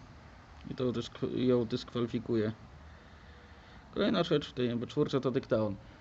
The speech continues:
Dyktaon nagrywa w formacie Wave, sześćdziesiąt cztery kilobit rate'ów na sekundę.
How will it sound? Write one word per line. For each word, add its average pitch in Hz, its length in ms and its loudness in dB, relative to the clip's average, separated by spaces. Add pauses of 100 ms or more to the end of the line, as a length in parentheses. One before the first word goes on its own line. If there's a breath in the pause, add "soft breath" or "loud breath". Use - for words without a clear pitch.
(120)
Dyktaon 208 560 2
nagrywa 160 800 6
w 135 320 4
formacie 131 480 6
Wave, 156 400 12 (240)
sześćdziesiąt 185 460 0
cztery 139 440 8 (420 loud breath)
kilobit 160 500 4
rate'ów 135 440 4
na 127 120 2
sekundę. 135 600 4